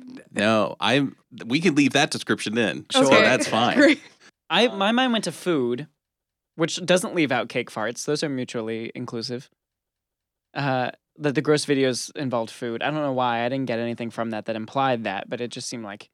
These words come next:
Speaker 3: Do you think
Speaker 1: Okay.
Speaker 3: maybe her voice is the voice of somebody who works with food? She's, like, a Food Network person or a
Speaker 2: I don't know. She was,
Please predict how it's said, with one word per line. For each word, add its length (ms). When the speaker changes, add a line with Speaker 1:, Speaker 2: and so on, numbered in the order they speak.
Speaker 3:
Do 100
you 60
think 100
Speaker 1:
Okay. 80
Speaker 3:
maybe 340
her 380
voice 640
is 320
the 140
voice 360
of 60
somebody 340
who 140
works 400
with 160
food? 300
She's, 240
like, 140
a 60
Food 260
Network 400
person 560
or 240
a 280
Speaker 2:
I 60
don't 100
know. 120
She 140
was, 220